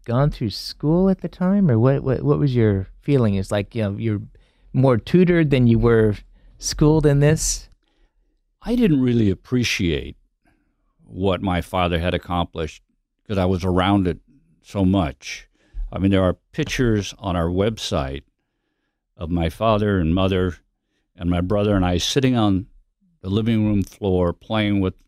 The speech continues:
Speaker 2: a bottle of emeralds, and I'm, like, three years old. And so it was always something like that. There was always somebody wanting to interview my father, and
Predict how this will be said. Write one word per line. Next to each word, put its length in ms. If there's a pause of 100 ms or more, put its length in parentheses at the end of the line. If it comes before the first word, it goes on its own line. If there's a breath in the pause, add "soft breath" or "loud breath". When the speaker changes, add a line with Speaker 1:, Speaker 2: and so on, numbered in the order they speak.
(120)
Speaker 2:
a 60
bottle 400
of 80
emeralds, 600
and 100
I'm, 180
like, 260
three 280
years 280
old. 340 (1300)
And 640 (880)
so 260
it 60
was 240
always 420
something 380
like 280
that. 280 (160)
There 120
was 200
always 600 (640 soft breath)
somebody 380
wanting 360
to 40
interview 460
my 160
father, 640 (600)
and 640